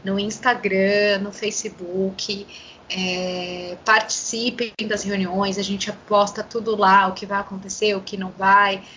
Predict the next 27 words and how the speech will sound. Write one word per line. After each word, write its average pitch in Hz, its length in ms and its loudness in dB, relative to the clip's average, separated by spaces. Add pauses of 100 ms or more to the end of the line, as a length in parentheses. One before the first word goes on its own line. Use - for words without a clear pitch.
(140)
Se - 200 -10
tiver 240 240 2
dúvida, 214 320 -4
pode 220 260 -2
mandar 220 220 -4
um 214 60 -2
direct, 196 640 2
estamos 208 380 -8
aí 208 280 0
abertos 202 800 -2 (100)
a 202 100 6
ouvir 208 640 0
e - 40 -10
conversar. 208 960 2 (280)
E 247 80 -12
se 370 100 -6
você 349 260 -2
tem 370 220 -6
um 330 160 -4
ímpeto 302 540 -8
aí 269 580 -4
dentro 254 340 0
do - 80 -20
seu - 140 -6
coração, 240 920 -4
de 233 160 -2
jovem, 220 920 4